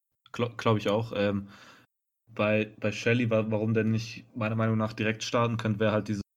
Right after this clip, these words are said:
äh, die les-, letzten beiden Spiele. Einmal gegen Washington, weil ich glaub, da hat er relativ viele Interceptions gehabt. Ich glaub, drei Stück waren's am Ende und kein Touchdown.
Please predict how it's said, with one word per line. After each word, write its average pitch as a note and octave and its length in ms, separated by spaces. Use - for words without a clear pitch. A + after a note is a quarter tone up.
äh, G#2 140
die G#2 100
les-, G#2 360
letzten A2 380
beiden G#2 220
Spiele. - 360
Einmal G#2+ 200
gegen G#2 220
Washington, A#2+ 760
weil G#2 420
ich - 120
glaub, A2+ 140
da A2+ 100
hat G#2 100
er G#2 120
relativ A2 320
viele A#2 160
Interceptions A#2 600
gehabt. C3+ 320
Ich - 60
glaub, G#2 240
drei A2+ 200
Stück A#2+ 340
waren's A#2+ 260
am A#2 120
Ende A#2 320
und G2+ 120
kein G#2+ 200
Touchdown. A#2 640